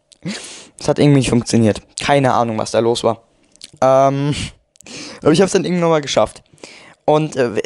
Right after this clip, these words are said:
wenn ihr dazu noch mehr wissen wollt, also jetzt wirklich mal so meine Zeit vor, ja, bevor ich so, pff, elf, zehn, elf wurde, das ist auch sehr interessant, was da, äh, könnte ich so viel drüber erzählen.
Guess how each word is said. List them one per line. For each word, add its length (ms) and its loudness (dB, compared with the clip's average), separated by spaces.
wenn 320 0
ihr 80 2
dazu 260 0
noch 80 2
mehr 160 4
wissen 220 2
wollt, 100 6
also 140 -2
jetzt 140 -6
wirklich 300 0
mal 100 2
so 160 -6
meine 240 2
Zeit 300 0
vor, 440 2
ja, 100 4
bevor 320 4
ich 100 0
so, 340 0
pff, 260 0
elf, 540 4
zehn, 180 4
elf 240 2
wurde, 140 4
das 120 0
ist 160 -10
auch 120 0
sehr 180 0
interessant, 460 -2
was 120 -4
da, 200 0
äh, 240 4
könnte 300 -6
ich 140 -8
so 180 0
viel 160 -4
drüber 240 2
erzählen. 420 2